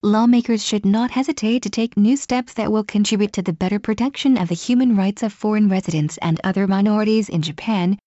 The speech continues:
and to building a society free from hatred and prejudice.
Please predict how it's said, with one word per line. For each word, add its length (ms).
and 180
to 80
building 320
a 80
society 540
free 240
from 200
hatred 500
and 220
prejudice. 680